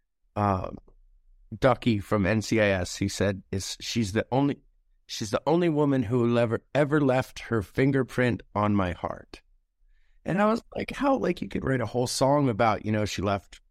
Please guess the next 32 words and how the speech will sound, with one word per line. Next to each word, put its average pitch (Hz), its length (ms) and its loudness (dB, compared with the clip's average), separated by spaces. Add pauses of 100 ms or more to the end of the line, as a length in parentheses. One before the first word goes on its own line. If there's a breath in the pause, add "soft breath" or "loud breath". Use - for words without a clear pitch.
(140)
her 87 200 -6
fingerprint 110 580 -2
on 101 120 -2
my 95 100 0
heart." 101 320 0 (480)
And 160 160 0
just 165 220 0
so 175 200 4
everything, 147 520 0
I 113 40 0
mean, 117 300 0
I, 123 200 2 (120)
to - 140 -6
me, 147 440 2 (440)
I - 60 -4
look 123 180 0
at - 100 -2
everything 117 500 2
musically 107 640 0
and, 95 280 0
oh, 117 180 4
that 107 220 2
could 101 100 -8
be 104 100 2
a 98 40 -2
song, 95 340 -2
this 101 180 -4
could 98 160 -4
be 101 120 0
a 87 60 -4
song. 95 560 -2 (640)
Um, 98 480 0